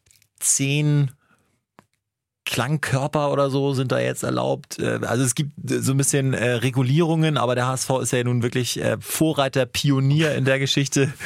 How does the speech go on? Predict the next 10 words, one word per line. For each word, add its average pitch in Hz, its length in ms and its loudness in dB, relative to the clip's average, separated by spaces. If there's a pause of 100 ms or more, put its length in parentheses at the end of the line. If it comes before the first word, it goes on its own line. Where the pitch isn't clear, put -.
<laughs> - 200 -14
Und 143 380 -6
wir 135 80 -2
sind 131 140 -4
der 131 80 0
erste 135 240 -4
Verein, 120 480 -4 (320)
der 113 180 2
Pyro 120 380 2
zulässt. 95 500 0